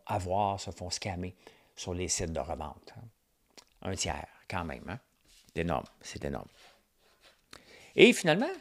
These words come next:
quand même, hein, quarante pour cent maintenant, on est rendu à quarante pour cent des couples, des personnes vivant en couple, qui n'ont pas d'enfants. Quand même quarante pour cent, c'est énorme.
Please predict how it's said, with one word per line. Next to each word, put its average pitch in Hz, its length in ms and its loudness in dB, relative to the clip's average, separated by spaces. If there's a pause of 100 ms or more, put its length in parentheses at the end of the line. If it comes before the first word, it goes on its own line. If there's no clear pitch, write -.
(400)
quand 120 120 -2
même, 117 280 -4
hein, 180 140 -8 (840)
quarante 190 340 6
pour 143 140 0
cent 165 200 -2
maintenant, 113 360 -2 (120)
on 101 100 -6
est 95 60 -2
rendu 98 180 -2
à 110 60 0
quarante 139 280 -6
pour 107 160 -4
cent - 180 -6 (120)
des 87 200 -4
couples, - 440 -6 (440)
des 85 380 -8
personnes - 360 -6
vivant 92 320 -2
en 104 60 -4
couple, - 360 -8 (540)
qui - 100 -6
n'ont 95 160 0
pas 104 180 0
d'enfants. 90 320 -8 (640)
Quand 87 140 -4
même 95 180 -4
quarante 104 400 -4
pour - 140 -8
cent, - 160 -12
c'est 92 200 -8
énorme. 110 320 -2